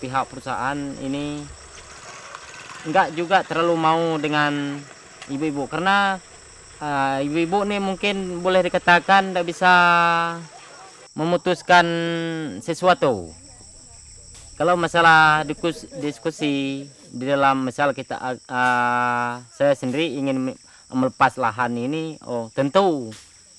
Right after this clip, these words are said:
tentu memang harus dilibatkan, terutama, eh, kayak seperti saya ini ada istri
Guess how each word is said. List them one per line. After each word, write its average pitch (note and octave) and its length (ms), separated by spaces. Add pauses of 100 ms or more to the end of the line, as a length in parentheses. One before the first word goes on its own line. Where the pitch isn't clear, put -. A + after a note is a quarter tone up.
tentu D3+ 240
memang E3 560
harus C3 320
dilibatkan, B2 800 (640)
terutama, C3 800 (1200)
eh, A2 240
kayak A2+ 800 (160)
seperti B2 320
saya A#2 320
ini C3+ 320
ada A#2 240
istri C#3+ 640